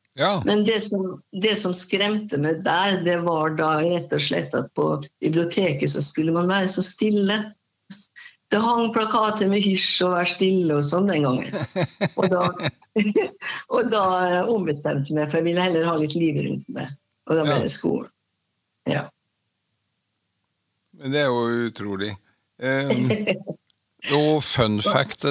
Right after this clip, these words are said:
Speaker 1: da? Det som få vet om deg?
Speaker 2: Ja, nei, jeg vet ikke om det er så veldig mye, og jeg, jeg er en åpen person, så folk som kjenner meg, de vet vel det meste, men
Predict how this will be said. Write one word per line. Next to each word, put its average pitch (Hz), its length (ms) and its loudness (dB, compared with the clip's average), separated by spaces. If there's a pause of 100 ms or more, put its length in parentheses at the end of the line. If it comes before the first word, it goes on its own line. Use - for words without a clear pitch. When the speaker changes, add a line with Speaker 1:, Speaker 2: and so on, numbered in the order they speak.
Speaker 1:
da? 170 140 2 (880)
Det 117 180 2
som 123 200 2
få 110 260 2
vet 101 240 2
om 107 160 2
deg? 165 220 2 (1300)
Speaker 2:
Ja, 170 120 2
nei, 165 220 2
jeg 180 100 0
vet 175 240 0
ikke 156 140 0
om 170 100 2
det 175 140 2
er 175 180 2
så 160 220 2
veldig 160 240 2
mye, 165 300 2
og 165 260 0
jeg, 180 240 0
jeg 208 100 0
er 202 200 2
en 190 100 0
åpen 226 320 0
person, 175 400 0
så 151 220 2 (260)
folk 165 320 -2
som 160 160 2
kjenner 180 320 2
meg, 147 160 0
de 165 160 2
vet 143 180 0
vel 131 140 0
det 139 80 0
meste, - 340 -2
men 147 200 0